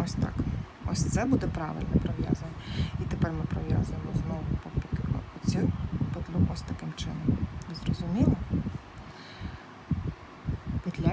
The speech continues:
підйому. Пропускаємо цю перший стовпчик і переходимо в другий, да, під арочку. І точно таким самим чином до кінця. Зараз просто хочу ту арочку вам зробити акцент на попередньому ряду. Тобто чергує-, чередуємо між арочками,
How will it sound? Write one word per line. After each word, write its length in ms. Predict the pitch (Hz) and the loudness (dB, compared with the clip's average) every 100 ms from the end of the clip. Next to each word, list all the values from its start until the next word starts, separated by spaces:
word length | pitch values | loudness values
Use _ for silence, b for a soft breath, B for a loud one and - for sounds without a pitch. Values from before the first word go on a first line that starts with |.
| - | 2
підйому. 600 | 240 175 160 156 170 - - - - B B B B B B B - | 2 2 2 0 2 2 0 -12 -4 B B B B B B B -4
Пропускаємо 680 | - - 151 - 185 160 165 - | -2 4 4 6 2 2 -2 -2
цю 60 | 160 | -2
перший 440 | 165 160 - - | 0 0 0 0
стовпчик 500 | - - - - - | 0 0 0 2 0
і 120 | - 180 | 2 0
переходимо 560 | 170 - 185 226 220 | 2 2 2 2 0
в 140 | 196 - | -2 -2
другий, 340 | 165 - 160 - | -4 -2 -4 -2
да, 80 | - 262 - - | -2 -2 -2 -2
під 160 | 220 | -2
арочку. 460 | - 160 156 - - - | -2 -2 -4 -6 -10 -2
І 40 | 220 294 - | -2 0 0
точно 360 | 185 220 - 175 | 0 0 -2 -2
таким 340 | - - - - | -2 0 2 2
самим 520 | - 175 190 - - | 2 0 2 4 2
чином 340 | 208 269 214 160 | 2 2 4 4
до 60 | |
кінця. 460 | - - - - - | 2 4 2 4 2
Зараз 180 | - - | 2 0
просто 320 | - - 190 180 | 4 4 4 0
хочу 180 | - 180 | -4 -4
ту 100 | 156 151 | -2 2
арочку 360 | 165 160 147 151 151 | 0 4 2 2 -4
вам 80 | 156 - - | -2 -2 -2
зробити 380 | - - - - 170 - | 0 0 0 -2 -2 -2
акцент 460 | - - 226 262 - B B B B B - | -4 -2 2 2 2 B B B B B 0
на 260 | 170 170 190 | 4 6 4
попередньому 560 | - - - 90 165 82 | 0 -4 -2 -2 -4 -2
ряду. 140 | - - | -2 0
Тобто 220 | 269 - - | -2 -4 2
чергує-, 680 | 311 285 - 233 320 359 262 | 6 8 8 6 4 4 6
чередуємо 600 | 254 240 214 240 214 180 | 6 4 6 6 8 8
між 220 | 180 175 | 10 8
арочками, 560 | - 311 359 - 233 | 8 6 4 4 4